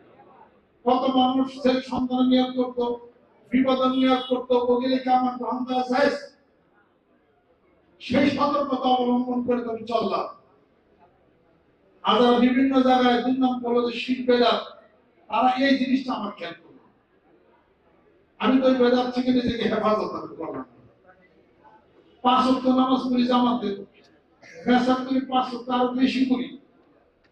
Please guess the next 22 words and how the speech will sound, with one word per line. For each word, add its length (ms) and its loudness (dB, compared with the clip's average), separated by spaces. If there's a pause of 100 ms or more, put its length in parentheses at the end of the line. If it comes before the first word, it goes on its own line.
(1800)
সৃষ্ট 300 2
মতো 400 2
চলি, 180 4
এই 400 2
দরবারে 380 4
কোনো 200 2
শ্রদ্ধা 400 0
হয়? 440 0 (2250)
তাহলে 180 -6
কোন 220 -2
কুর্নিশ 720 0
হয়? 240 0 (1700)
তাহলে 200 4
ওর 120 2
সমস্যা 440 0
কোন 200 -2
জায়গায়? 300 -8 (920)
একটা 180 -2
মাদ্রাসার 560 2
পড়াশোনা 420 2
লেখাপড়া 300 0
হচ্ছে, 360 -6